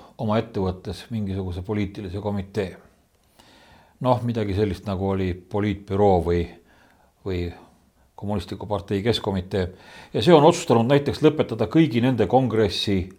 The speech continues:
Ameerika Ühendriikide kongressi, äh, saadikute rahastamise, kellest enamus on vabariiklased ja kes, äh, hääletasid äsjastel poliitilistel segastel aegadel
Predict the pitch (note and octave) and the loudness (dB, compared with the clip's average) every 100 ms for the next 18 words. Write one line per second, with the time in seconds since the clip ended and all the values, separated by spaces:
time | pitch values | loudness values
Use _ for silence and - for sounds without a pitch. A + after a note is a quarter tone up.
0 | - G#2+ G#2 F2 F#2 E2+ F2+ F#2 G2+ G2+ | -8 0 0 0 -4 -6 -8 -10 -10 -2
1 | A2+ A2+ G#2+ G2 - F#2 - - - - | 0 0 -2 -2 -4 -8 -8 -20 -20 -20
2 | - - A2 G#2+ F#2+ C#3 B2+ F#2+ G#2+ - | -14 -6 -2 -2 6 10 10 6 -2 -2
3 | A#2 D#3+ B2 - G#3 G3 G2+ G#2 G#2+ F#2+ | 4 6 6 2 0 2 2 2 0 0
4 | - A#2+ G#2 F#2+ F2 - - - - _ | 0 2 4 2 0 -6 -18 -20 -20 _
5 | _ _ - A#2+ G#2 G2+ G2 A#2+ C3+ A2 | _ _ -10 -8 -6 -6 -2 0 2 4
6 | G#2+ G2 G2 F#2+ F2+ G2 G2+ F#2 - - | 2 0 -4 -2 -2 -4 -2 -4 -8 -2
7 | G#2 G2+ G2+ F#2+ G#2+ G2 F#2 F2 F#2 F#2 | 2 2 2 0 -4 -4 -6 -10 -10 -10
8 | - _ _ _ _ _ _ _ _ _ | -20 _ _ _ _ _ _ _ _ _
9 | A2 F2+ G2+ - G#2+ F#2+ F#2+ E2+ - - | -6 -4 -8 -6 -4 -4 -4 -8 -12 -20
10 | - - - _ _ _ - - - - | -20 -20 -20 _ _ _ -20 -20 -20 -20
11 | - - - - - _ _ _ _ _ | -20 -20 -20 -20 -20 _ _ _ _ _
12 | _ G2 A2 - G#2 F2+ - G2 F2 - | _ 0 0 0 -4 -6 -2 -2 -2 -8
13 | - _ _ - - _ - A#2 G#2+ - | -20 _ _ -20 -20 _ -4 -2 -2 0
14 | A2 A#2+ G#2 F2+ F#2 | 2 2 2 0 0